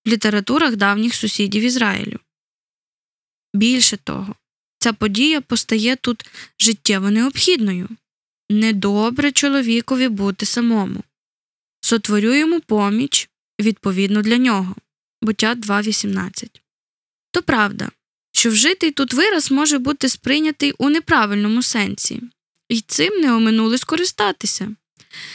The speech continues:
Насправді слово «помічник» єврейською «езер», що з'являється в тексті, має аж ніяк не тривіальне значення. Зазвичай воно вживається у Біблії на позначення допомоги,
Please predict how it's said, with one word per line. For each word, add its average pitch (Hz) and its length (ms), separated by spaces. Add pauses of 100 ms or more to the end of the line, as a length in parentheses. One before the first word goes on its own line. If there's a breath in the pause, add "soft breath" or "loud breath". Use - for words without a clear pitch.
(200 loud breath)
Насправді 247 540
слово 240 500
«помічник» 240 760 (480)
єврейською 220 720 (180)
«езер», 208 400 (680 soft breath)
що 247 200
з'являється 226 600
в - 140
тексті, 285 520 (800)
має 262 440
аж 233 160
ніяк 254 340
не 277 120
тривіальне 269 560
значення. 196 580 (360)
Зазвичай 220 520
воно 254 220
вживається 233 680
у 220 120
Біблії 254 600 (460 loud breath)
на 226 160
позначення 233 720
допомоги, 220 760